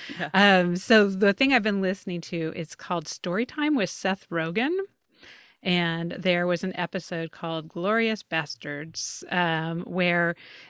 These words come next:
Speaker 2: it was the story of how this comedian, tell me if I'm pronouncing this right, Missy, Quin-, Quinta Brunson?
Speaker 1: I think so. I
Speaker 2: Quinta
Speaker 1: don't know if I've
Speaker 2: Brunson?
Speaker 1: ever heard it said out loud, but
Speaker 2: Yeah.
Speaker 1: I have seen her and love her.
Speaker 2: And she's talking about how she had this total sliding doors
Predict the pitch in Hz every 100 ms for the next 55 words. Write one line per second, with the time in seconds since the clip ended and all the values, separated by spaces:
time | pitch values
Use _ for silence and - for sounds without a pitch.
0 | - 190 - 185 - - 254 277 302 202
1 | - 208 185 - - 190 180 170 170 165
2 | - - 185 190 220 214 220 202 - 180
3 | 170 165 165 170 170 170 160 165 - -
4 | 240 - _ - 262 262 208 220 240 -
5 | 277 311 - 240 - _ _ 190 - 226
6 | 208 - 143 131 - 226 220 214 220 175
7 | 262 160 170 165 175 170 160 _ - 170
8 | 143 131 139 127 160 - - - 180 135
9 | 143 - _ _ _ _ 143 - 262 220
10 | 165 135 147 139 139 170 - - - _
11 | _ 226 220 - 262 311 285 269 220 -
12 | 214 190 185 - 226 226 214 208 185 180
13 | 180 170 175 170 165 160 156 160 -